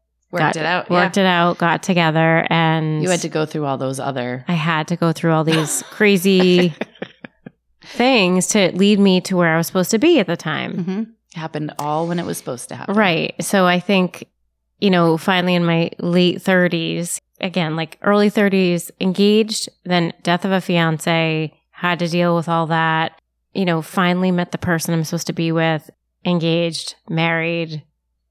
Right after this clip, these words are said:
Speaker 2: babies. So it was definitely a huge
Speaker 1: Oh my
Speaker 2: roller
Speaker 1: God.
Speaker 2: coaster <laughs> for
Speaker 1: Yeah,
Speaker 2: me.
Speaker 1: thirties. Yeah. That is, yeah. That's a, a lot.
Speaker 2: Yeah.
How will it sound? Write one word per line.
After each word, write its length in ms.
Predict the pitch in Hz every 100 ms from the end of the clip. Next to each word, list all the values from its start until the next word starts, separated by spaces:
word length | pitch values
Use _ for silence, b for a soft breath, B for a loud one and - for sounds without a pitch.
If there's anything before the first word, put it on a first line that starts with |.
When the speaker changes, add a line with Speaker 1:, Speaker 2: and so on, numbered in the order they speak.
| _
Speaker 2:
babies. 800 | 165 165 156 151 156 165 - -
So 280 | - 202 180 -
it 440 | - - - 208
was 220 | 208 185
definitely 560 | - 214 240 247 220 190
a 80 | 180
huge 680 | 156 180 185 175 165 - - _ _ -
Speaker 1:
Oh 60 |
my 60 | 175
Speaker 2:
roller 120 | 175
Speaker 1:
God. 100 | 165
Speaker 2:
coaster 600 | 180 170 - 160 165 139 - -
<laughs> 140 | -
for 160 | - 214
Speaker 1:
Yeah, 80 | 226
Speaker 2:
me. 160 | 294 247
Speaker 1:
thirties. 360 | 214 214 156
Yeah. 340 | 180 196 175 139
That 280 | 170 185 -
is, 480 | 196 175 156 - - b b b -
yeah. 260 | 156 160 - _ -
That's 200 | 175 175
a, 140 | 165 - _
a 80 | 165
lot. 340 | 160 180 -
Speaker 2:
Yeah. 280 | - 190 151